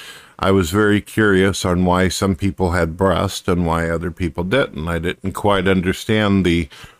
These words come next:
whole difference between female and male at this time. And I know what some of you might think.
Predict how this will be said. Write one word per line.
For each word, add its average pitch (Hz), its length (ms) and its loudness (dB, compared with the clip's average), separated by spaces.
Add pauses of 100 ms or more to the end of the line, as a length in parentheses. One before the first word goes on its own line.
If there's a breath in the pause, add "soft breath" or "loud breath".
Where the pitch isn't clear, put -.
whole 107 200 2
difference 95 540 -2
between 90 600 0
female 95 540 2
and 90 140 0
male 113 360 2
at 80 140 -6
this 80 200 -8
time. 78 460 -4 (920 loud breath)
And 104 180 2
I 107 120 2
know 117 180 2
what 117 140 0
some 117 240 0
of 104 120 2
you 104 120 4
might 90 260 2
think. 131 440 -2